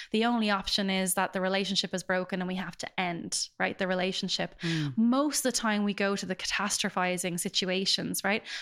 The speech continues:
Speaker 1: because we have had no options. Education, what education does is it gives you options. What options mean is that now you have choice where you never had choice before. What choice means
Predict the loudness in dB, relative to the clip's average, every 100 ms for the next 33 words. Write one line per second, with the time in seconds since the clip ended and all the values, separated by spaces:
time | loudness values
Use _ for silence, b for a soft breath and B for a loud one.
0 | B -2 0 0 2 0 0 0 0 0
1 | 0 0 -2 -4 -2 0 2 2 2 0
2 | -4 -10 -6 -4 -4 -4 -4 -8 B B
3 | 0 2 2 0 0 0 2 4 2 2
4 | 2 2 2 0 0 0 0 2 0 -2
5 | B -6 -6 0 2 2 2 0 2 -2
6 | 0 0 0 -2 -2 -2 0 -2 0 2
7 | 2 2 2 2 0 0 0 0 0 0
8 | 0 0 -2 -4 -4 -2 -2 -2 -2 -2
9 | -2 0 0 2 0 -2 -2 -2 -2 -4
10 | -4 -2 -2 -4 B B B -4 0 0
11 | 2 0 0 0 2 0